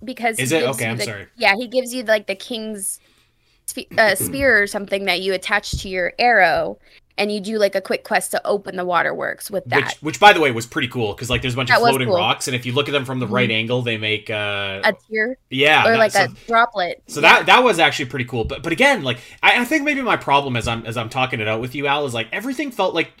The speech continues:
Speaker 2: kind of bite-sized. Like, there was, like, a, a s-, like,
Speaker 1: Mm-hmm.
Speaker 2: a bunch of, like, random little things that you had to do, and versus, like, one kind of, like, you know, again, like, with, to compare it to the Rito, which maybe isn't fair, like, it was one big climb, or, like, with,
Speaker 1: Right.
Speaker 2: with, uh,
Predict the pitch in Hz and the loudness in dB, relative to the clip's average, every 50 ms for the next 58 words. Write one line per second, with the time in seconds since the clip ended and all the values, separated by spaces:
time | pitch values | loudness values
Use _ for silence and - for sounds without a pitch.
0 | _ _ _ _ - - 165 156 139 123 120 - 123 127 135 - - - 165 165 | _ _ _ _ -12 -10 -4 -4 -4 -4 -4 -2 -2 -2 -2 -2 -4 0 0 2
1 | 170 170 160 151 135 123 135 123 123 120 120 120 117 113 110 110 104 113 113 - | 2 2 0 -2 -4 -4 -2 -2 -2 -2 -2 -4 -4 -2 -6 -6 -6 -8 -8 -6
2 | - - - 247 226 220 127 233 226 208 202 196 202 202 - 127 131 190 190 - | -6 -6 -8 -8 -8 -6 -4 -4 -4 -4 -8 -8 -10 -8 -8 -2 0 0 0 0
3 | 185 165 156 - - 123 135 139 147 143 151 135 117 107 123 127 131 123 123 - | 0 0 0 -2 0 0 2 2 2 2 0 -4 -4 -4 -2 -2 -2 -2 -2 -2
4 | 131 127 127 120 127 104 113 113 113 110 - 110 98 101 101 113 139 165 185 - | -2 -2 -2 -2 -4 -4 -4 -4 -4 -4 -4 -8 -10 -8 -8 -6 -8 -8 -10 -10
5 | - 131 123 107 131 135 127 139 123 123 120 113 - 117 117 123 127 131 131 123 | -10 -10 -8 -4 -4 -4 -4 -4 -2 -2 -2 -2 -2 -4 -4 -2 -2 -2 -4 -8
6 | 123 131 127 120 117 113 110 101 104 107 104 104 - - _ _ _ _ _ _ | -6 -4 -4 -2 -2 -2 -4 -4 -2 -2 -2 -2 -2 -6 _ _ _ _ _ _
7 | _ _ _ _ _ _ _ _ - 131 127 123 117 110 107 76 78 104 - 135 | _ _ _ _ _ _ _ _ -6 -4 -2 0 0 0 -2 -4 -6 -8 -4 -4
8 | 131 120 175 175 135 117 113 113 117 - - 131 135 127 - - - 127 123 127 | 2 6 6 6 6 4 2 -2 -2 -2 -2 -6 -6 -6 -6 -10 -10 -10 -8 -8
9 | 120 123 160 156 151 143 131 - - 143 120 139 160 160 139 123 113 113 110 135 | -10 -4 -2 -2 -2 -2 -4 -6 -12 -8 -4 -2 0 2 2 2 0 0 -4 -4
10 | 127 120 123 113 110 107 - - 127 113 107 - 117 113 113 123 117 131 139 151 | -4 -4 -4 -4 -4 -6 -8 -6 -6 -4 -4 -6 -6 -6 -6 -6 -6 -4 0 2
11 | 151 151 156 156 143 127 120 - - 160 151 151 147 123 120 120 - - - 147 | 2 2 2 0 -4 -8 -10 -2 4 6 6 8 6 4 2 -10 -14 -10 -6 -2
12 | 139 131 113 98 95 92 - - 117 117 120 120 120 - - - - _ _ _ | 0 0 0 0 -2 -4 -8 -6 -4 0 0 0 -2 -2 -8 -20 -20 _ _ _
13 | - 123 127 226 220 208 208 202 - - 123 135 127 123 - - - 123 123 120 | 0 2 4 4 4 2 0 -2 -4 -4 -2 -2 -2 -2 -6 -10 -4 -2 0 0
14 | 117 113 113 110 110 - | 2 2 0 0 -2 -4